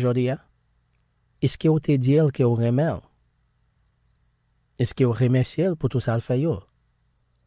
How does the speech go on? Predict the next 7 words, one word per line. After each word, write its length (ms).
A 200
la 200
Senyè 560
Jezi 400
nou 240
an 120
mèveye. 540